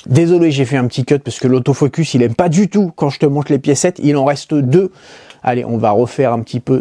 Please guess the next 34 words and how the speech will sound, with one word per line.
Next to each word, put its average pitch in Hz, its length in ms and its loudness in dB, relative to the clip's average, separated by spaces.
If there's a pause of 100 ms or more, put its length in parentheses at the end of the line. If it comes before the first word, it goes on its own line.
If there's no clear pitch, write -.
tanguer 135 460 0 (400)
l'autofocus. 139 640 0
On 143 180 2
a 147 100 4
ici 160 500 2
une, 135 480 4 (100)
euh, 98 480 2
Philharmonique 165 920 0 (120)
de, 147 460 2 (500)
euh, 117 100 2
Vienne, 139 480 2
hein. 123 80 0
C'est 117 160 -4
pareil 120 300 -2
pour 120 180 -2
les 107 80 -2
gens 120 160 -4
qui - 160 -6
s'y - 160 -10
connaissent 110 300 -2
un 107 80 -2
petit 113 160 -8
peu - 100 -2
en 110 80 2
métaux 107 240 -2
précieux, 110 400 -2 (220)
ça 123 240 -4
va 120 180 0
vous 117 100 -2
parler. 117 360 -2 (460)
Et 113 100 2
puis 123 320 -2
on 117 100 -2
va 107 220 0